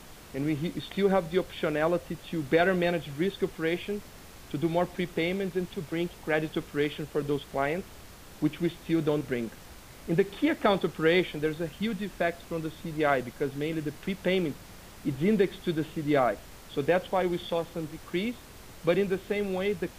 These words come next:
cost of that operation decreases too, because our cost of funding has decreased. So that's why we decided to put more data for you to see the revenue adjusted by the cost of funding.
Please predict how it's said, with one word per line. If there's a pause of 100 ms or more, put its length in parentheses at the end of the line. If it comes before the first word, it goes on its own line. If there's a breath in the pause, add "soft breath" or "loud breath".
cost
of
that
operation
decreases (160)
too, (480)
because (180)
our
cost
of
funding
has
decreased. (120)
So
that's
why
we
decided (100)
to (840)
put
more
data
for
you
to (120)
see (300)
the
revenue
adjusted
by
the (100)
cost
of
funding.